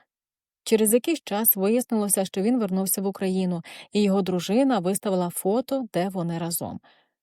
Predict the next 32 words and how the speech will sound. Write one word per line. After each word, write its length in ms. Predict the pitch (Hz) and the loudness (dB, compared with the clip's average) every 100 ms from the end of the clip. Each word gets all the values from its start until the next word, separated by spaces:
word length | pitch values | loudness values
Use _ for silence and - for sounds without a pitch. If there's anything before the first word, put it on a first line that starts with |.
| _ | _
Я 180 | - 196 | 0 2
написала 540 | 190 185 214 - 269 208 | 2 2 2 4 4 2
їй, 240 | 190 208 | 2 0
що 200 | 185 196 | -2 -2
він 140 | 208 | 0
її 260 | 226 226 240 | 2 2 4
не 120 | 240 | 2
кохає 480 | 233 233 - 226 185 | 0 -4 -2 0 0
давно, 460 | 175 202 214 180 151 - - | 0 0 2 2 -2 -10 -18
що 200 | - 240 | -4 0
вона 200 | 233 302 | 2 2
йому 220 | 302 254 | 2 4
не 120 | 247 254 | 6 6
потрібна, 720 | 262 247 262 277 185 151 185 _ _ - | 4 4 2 2 0 -2 -6 _ _ 0
але 300 | 220 254 381 | 4 4 0
та 180 | - 214 | -4 -4
жінка 380 | 190 214 277 285 | 0 0 0 2
мене 280 | 214 165 156 | 0 0 0
заблокувала. 760 | 175 170 208 - 247 294 240 180 _ _ _ _ _ - | 0 0 0 0 2 2 0 -2 _ _ _ _ _ -6
Я 220 | 190 208 | 0 0
певна, 520 | 196 233 254 226 175 | 0 2 2 2 2
що 260 | 175 - 185 | -2 -4 -2
у 100 | 190 | 0
нас 280 | 226 254 - - - - | 0 0 -4 -14 -14 -4
з 140 | 190 | 4
Юрком 360 | 226 226 320 269 | 4 4 2 4
було 200 | 220 226 | 4 2
справжнє 440 | - 240 233 233 | 2 0 2 -2
кохання, 600 | 220 220 - 185 170 156 - | -2 -4 -4 -4 -4 -6 -8
і 160 | - 196 | -2 0
не 120 | 202 | 2
розумію, 600 | 196 190 220 226 214 170 | 0 0 2 2 2 -2